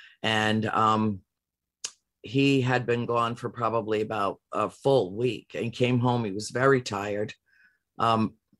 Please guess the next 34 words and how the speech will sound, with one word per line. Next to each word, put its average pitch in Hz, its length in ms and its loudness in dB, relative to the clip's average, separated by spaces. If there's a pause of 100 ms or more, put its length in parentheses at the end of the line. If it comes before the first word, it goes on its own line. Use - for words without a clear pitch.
(100)
it 123 140 4
was 120 380 0
August 131 500 2
of, 113 480 -2 (140)
uh, 107 400 -2
nineteen 113 420 -6
seventy-four. 107 800 -2 (1400)
And, 120 420 2
uh, 117 240 2
Mister 139 380 0
and 131 140 0
Missus 127 340 -4
Warren 113 460 -2
had 110 500 0 (640)
reached 127 360 2
out 113 220 2
to 120 100 -2
my 113 180 0
mother 107 400 0
earlier 110 540 2
in 104 160 -4
the 104 60 -4
day. 110 320 -2
Now, 107 200 -2
keep 120 260 0
in 117 100 2
mind, 110 280 2
cell 107 240 2
phones 107 340 -2
had 110 200 -2
not 104 220 -2
been 101 360 -2
invented 104 640 -2
yet. 104 380 -4